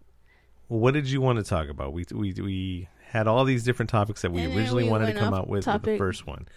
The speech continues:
Speaker 2: We went off the track.
Speaker 1: No.
Speaker 2: Fiesta.
Speaker 1: Right. That's why we named this one Fiesta Stuff.
Speaker 2: Mm-hmm.
Speaker 1: Okay. So first, before we get into that, we have to give a little background. Deb and I have been married for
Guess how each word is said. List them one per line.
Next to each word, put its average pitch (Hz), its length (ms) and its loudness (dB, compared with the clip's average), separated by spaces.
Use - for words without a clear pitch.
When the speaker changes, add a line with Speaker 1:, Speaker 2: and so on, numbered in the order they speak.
Speaker 2:
We - 80 -12
went 220 280 -8
off 190 180 -8
the 240 100 -6
track. - 300 -8
Speaker 1:
No. 156 140 4
Speaker 2:
Fiesta. 175 420 4
Speaker 1:
Right. 95 480 4
That's 87 180 -4
why 101 100 2
we 104 140 2
named 98 240 -2
this 101 160 -2
one 107 100 0
Fiesta 135 520 -2
Stuff. - 480 -12
Speaker 2:
Mm-hmm. 233 220 -8
Speaker 1:
Okay. 82 260 -6
So 123 200 4
first, 160 320 2
before 139 240 4
we 123 120 4
get 107 180 4
into 95 240 0
that, 82 220 -2
we 110 100 2
have 117 160 6
to 120 80 -2
give 113 180 2
a - 20 2
little 110 240 4
background. 85 600 0
Deb 110 200 4
and 127 120 2
I 101 260 2
have 90 140 -2
been 87 160 -4
married 92 380 -2
for 85 540 -4